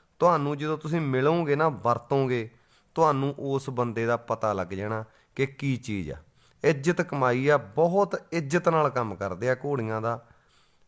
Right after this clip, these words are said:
ਤੁਸੀਂ ਜਾਓਗੇ, ਮਿਲੋਗੇ, ਬੈਠੋਗੇ, ਵਰਤੋਗੇ,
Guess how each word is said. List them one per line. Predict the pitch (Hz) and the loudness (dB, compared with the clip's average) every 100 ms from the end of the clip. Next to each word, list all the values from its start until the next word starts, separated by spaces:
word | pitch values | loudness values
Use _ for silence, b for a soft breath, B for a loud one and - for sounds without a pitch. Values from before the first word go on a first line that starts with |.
| _ | _
ਤੁਸੀਂ | - 160 196 | -6 0 0
ਜਾਓਗੇ, | 113 131 160 196 175 170 165 - b b _ | 2 4 4 2 0 -2 -2 -10 b b _
ਮਿਲੋਗੇ, | 123 151 170 170 156 160 160 - | 2 4 4 2 0 -2 -4 -8
ਬੈਠੋਗੇ, | 101 139 143 143 156 151 143 143 135 | -2 0 0 0 0 0 0 -2 -4
ਵਰਤੋਗੇ, | 107 127 - 151 139 135 127 | 0 0 2 0 0 2 0